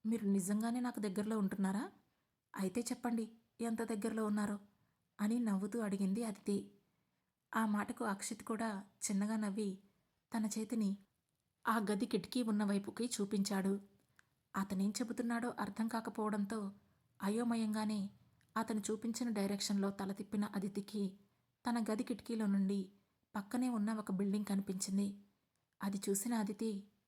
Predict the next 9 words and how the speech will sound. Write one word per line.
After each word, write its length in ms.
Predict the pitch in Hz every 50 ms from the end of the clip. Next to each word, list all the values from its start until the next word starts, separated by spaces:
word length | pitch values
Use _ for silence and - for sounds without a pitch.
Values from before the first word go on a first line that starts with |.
| _ _ -
అనుమానంగా, 680 | 196 190 196 214 220 220 214 214 208 220 214 202 196 196 - _ _ _ _ _ _ _ _ _ -
"అంటే 240 | 185 175 175 175 220
ఇతను 560 | 233 226 220 - 220 226 226 220 202 196 - - - _ -
ఇన్ని 180 | 185 175 196 226
రోజుల 260 | 233 247 240 240 233
నుంచి 480 | 233 233 226 226 - 247 240 220 208 - - _ _ _ _ _ _ _ _ - 185
నా 240 | 175 180 175 185
పక్క 260 | 202 - 240 226 - 233
బిల్డింగ్లో, 560 | 208 214 214 220 233 226 226 233 262 330